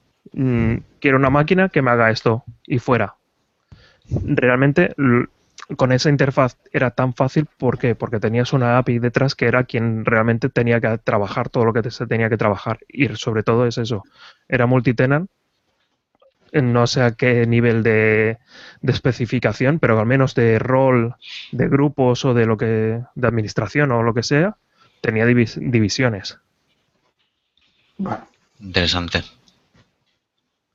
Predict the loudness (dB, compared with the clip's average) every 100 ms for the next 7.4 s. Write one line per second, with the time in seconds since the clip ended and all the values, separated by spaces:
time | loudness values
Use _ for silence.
0 | _ -6 -2 0 -4 -6 _ _ _ _
1 | _ _ _ -2 0 0 0 2 0 -2
2 | -2 0 2 2 2 2 -2 -8 _ -2
3 | 0 2 2 0 0 0 -2 0 2 2
4 | -2 -6 _ _ _ _ _ _ _ _
5 | _ -4 0 0 0 -2 0 0 -2 _
6 | _ _ _ _ _ _ -4 0 0 0
7 | -2 -4 -8